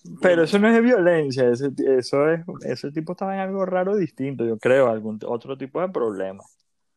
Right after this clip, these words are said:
Speaker 2: Bueno, caso de violencia, o sea, hablando
Speaker 1: Bueno,
Speaker 2: de
Speaker 1: no,
Speaker 2: violencia.
Speaker 1: sí, dame otro, dame otro, dame otro. Ese está bueno, está bueno, pero ahí hay mafia. Que está bien, está bien, está bien.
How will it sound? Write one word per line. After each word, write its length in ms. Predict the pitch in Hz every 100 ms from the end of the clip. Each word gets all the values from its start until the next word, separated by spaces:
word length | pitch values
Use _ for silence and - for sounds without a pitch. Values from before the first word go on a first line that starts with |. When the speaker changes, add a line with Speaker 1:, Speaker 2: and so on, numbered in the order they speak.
| _ _ _ _ _ _ _
Speaker 2:
Bueno, 280 | 151 139 139 _ - - _ _
caso 800 | - 170 226 233 233 202 185 160 _ _ _ _
de 200 | - 156 151
violencia, 600 | 147 156 175 214 233 202
o 40 |
sea, 220 | 151 135 131 _ _ _ - _ _
hablando 200 | - -
Speaker 1:
Bueno, 120 | 175 202
Speaker 2:
de 60 |
Speaker 1:
no, 80 | 180
Speaker 2:
violencia. 280 | 220 175 180
Speaker 1:
sí, 60 |
dame 260 | 160 165 196
otro, 260 | 156 135 127
dame 200 | 139 156
otro, 240 | 120 123
dame 160 | 131 127
otro. 180 | 110
Ese 120 | 117 175
está 140 | 208
bueno, 280 | 170 127 120
está 160 | - 175
bueno, 260 | 208 262
pero 340 | 233 175 147 139
ahí 260 | 143 147
hay 180 | 156 156
mafia. 460 | 131 110 - 98 - _ _ _ _ _
Que 100 | 147
está 160 | 139 170
bien, 300 | 185 269 254
está 120 | 160
bien, 280 | 143 160 220
está 160 | 185
bien. 400 | 131 147 196 160